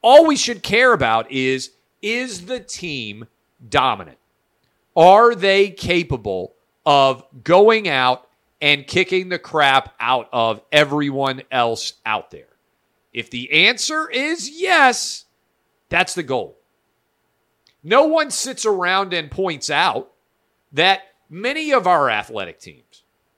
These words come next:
even in a cosmetically diverse country like the United States, are not perfectly representative of the overall population. The N B A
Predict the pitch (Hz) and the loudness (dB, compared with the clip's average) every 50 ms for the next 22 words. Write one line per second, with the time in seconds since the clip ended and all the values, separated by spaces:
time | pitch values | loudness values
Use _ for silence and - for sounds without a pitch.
0 | _ _ _ _ _ _ _ 185 202 226 254 254 262 254 247 240 190 190 202 202 | _ _ _ _ _ _ _ -6 -4 -4 -2 -2 -2 -2 -2 -4 -6 -6 -6 -6
1 | 214 214 220 240 226 _ _ _ _ _ _ _ _ _ _ - 143 143 - - | -6 -8 -10 -14 -20 _ _ _ _ _ _ _ _ _ _ -14 -14 -12 -6 -4
2 | 139 143 147 139 156 180 202 226 247 220 - 220 214 214 190 202 185 147 202 208 | -4 -4 -4 -4 -2 -2 0 2 0 0 0 -2 -2 0 0 -2 0 0 0 0
3 | 208 202 - - - 185 202 196 - - 202 208 196 180 175 170 147 - 180 165 | 0 -2 -6 -6 -6 -6 -6 -6 -8 -8 -8 -8 -6 -4 -4 -6 -6 -8 -12 -10
4 | 160 175 170 170 175 170 165 160 143 - - - 247 247 240 208 185 180 - - | -8 -6 -4 -2 -2 -2 -4 -6 -8 -8 -8 -6 -4 -2 0 0 -2 -4 -8 -14
5 | - - _ _ _ _ _ _ - 180 185 196 190 202 196 208 220 220 - - | -16 -16 _ _ _ _ _ _ -2 0 0 0 0 0 0 2 2 0 -2 -8
6 | - - 190 196 175 - 208 185 - 185 180 180 160 151 160 156 156 151 - 151 | -6 -4 -4 -4 -2 -4 -6 -6 -4 -6 -8 -8 -6 -4 -2 -2 -2 -4 -6 -12
7 | 139 127 120 143 214 226 208 180 139 113 113 110 117 123 - _ _ _ _ _ | -12 -10 -8 -6 -6 -4 -4 -6 -6 -6 -6 -6 -6 -8 -12 _ _ _ _ _
8 | _ 156 147 156 160 160 156 151 151 _ _ _ _ _ 135 151 160 147 151 151 | _ 0 2 2 2 0 -2 -4 -12 _ _ _ _ _ -10 -10 -6 -2 0 0
9 | 156 147 135 147 139 135 131 127 123 - 131 117 107 - 110 98 90 90 82 78 | 0 0 -2 -2 -2 0 0 -2 -2 -2 -4 -4 -4 -6 -10 -14 -14 -14 -16 -18
10 | - - _ _ _ _ _ _ _ _ _ _ _ _ _ _ _ _ _ _ | -20 -20 _ _ _ _ _ _ _ _ _ _ _ _ _ _ _ _ _ _
11 | _ _ _ _ _ _ _ _ _ _ _ _ _ _ - 160 180 196 208 233 | _ _ _ _ _ _ _ _ _ _ _ _ _ _ -6 -4 -2 0 0 0
12 | 247 233 240 226 214 220 240 226 151 120 120 127 180 180 | -2 -4 -4 0 0 2 2 2 2 0 -2 -4 -8 -12